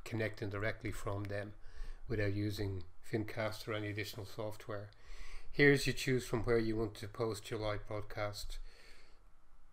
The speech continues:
on your timeline, uh, on a page,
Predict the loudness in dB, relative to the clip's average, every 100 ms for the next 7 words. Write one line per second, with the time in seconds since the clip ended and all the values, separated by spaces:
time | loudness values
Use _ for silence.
0 | -4 0 2 2 6 6 8 6 6 4
1 | -2 -6 -8 -8 -6 -2 0 0 2 2
2 | 4 0 0